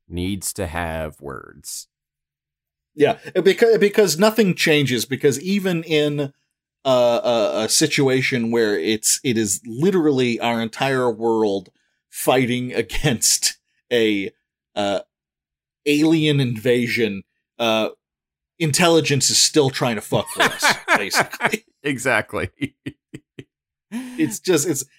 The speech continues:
Speaker 2: it's the local cops versus the F B I all over
Speaker 1: Uh,
Speaker 2: again.
Speaker 1: basically, it's, it's that trope. Uh, and the O N I is
Speaker 2: Yeah.
Speaker 1: just the worst kind of F B I agent. They're, the O N I is basically, um,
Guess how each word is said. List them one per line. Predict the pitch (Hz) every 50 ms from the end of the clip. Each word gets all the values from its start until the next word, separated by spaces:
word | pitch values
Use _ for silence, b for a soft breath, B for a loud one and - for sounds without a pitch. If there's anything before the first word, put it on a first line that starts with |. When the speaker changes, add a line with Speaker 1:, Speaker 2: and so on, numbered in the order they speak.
| b
Speaker 2:
it's | b 180 175 -
the | - 196
local | 180 170 190 202 196 - 196 175 170
cops | - - 160 156 147 - -
versus | - 127 147 143 127 127 127 110
the | 127 127 127
F | 127 120 - -
B | 123 120 117
I | 113 110 113 113 110
all | - - 113 110 107 107 104
over | 104 98 98 98 101 95 95
Speaker 1:
Uh, | 127
Speaker 2:
again. | 123 90 - -
Speaker 1:
basically, | - 135 127 117 101 - - 104 - 117 104 104
it's, | 123 120 107 - - -
it's | 123 104 - -
that | - 113 101 98 - -
trope. | - 107 92 82 76 - _ - - _ _ _ _ -
Uh, | 101 95 92 90 90 90 - -
and | 113 104 101
the | 98 101
O | 104 107
N | 104 104
I | 101 95 101 98
is | 98 95 95 104
Speaker 2:
Yeah. | 156 101
Speaker 1:
just | 101 90 - -
the | 92 90
worst | 87 92 92 90 - - -
kind | - 92 90 87
of | 85 82 80 - -
F | 98 92 82 - -
B | 90 87 85
I | 80 80 78 80 80 80 80 78 - -
agent. | 80 82 80 82 87 90 98 98
They're, | 120 139 135 - b b b b b b -
the | 139 151 -
O | - 220 247
N | 240 202
I | 180 165 160 151
is | 147 - - 139 110 -
basically, | - 120 117 120 117 - - - - 120 113 110 107 107 104 104 98 - -
um, | 107 95 92 92 92 92 92 92 92 92 -